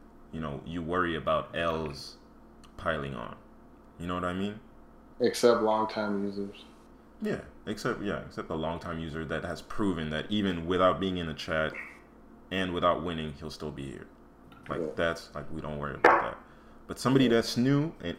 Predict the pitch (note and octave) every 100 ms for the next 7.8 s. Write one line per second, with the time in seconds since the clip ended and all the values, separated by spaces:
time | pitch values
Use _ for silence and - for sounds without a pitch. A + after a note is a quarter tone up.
0 | - B2+ C3+ A#2 G#2 C3 B2 F#2+ C3 -
1 | C3 B2 B2+ A#2 - G#2 G#2+ G#2+ G#2 F#2
2 | F#2+ F2 E2+ - - - - F#2+ F2 -
3 | G2 G2+ G2+ G#2+ G#2+ - - - - -
4 | - - F2 D#2+ C#2+ D#2+ G2+ A#2 B2+ C3
5 | C3 - - - D#2+ D#2+ D2 - - -
6 | - - - - - - - - - -
7 | C#2+ C#2+ D2+ D2+ C#2 - C#2